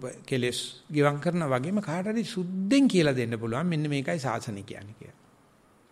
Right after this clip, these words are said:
ඒකට මේ මුළු ත්‍රිපිටකම කටපාඩම් කරගෙන, එහෙම නැත්නම් මේ දසපාරමිතා පුර පුරා,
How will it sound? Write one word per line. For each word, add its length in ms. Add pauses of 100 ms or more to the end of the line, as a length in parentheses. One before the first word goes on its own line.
(920)
ඒකට 220
මේ 160
මුළු 260
ත්‍රිපිටකම 520
කටපාඩම් 580
කරගෙන, 360
එහෙම 1300
නැත්නම් 280
මේ 200 (360)
දසපාරමිතා 840
පුර 220
පුරා, 320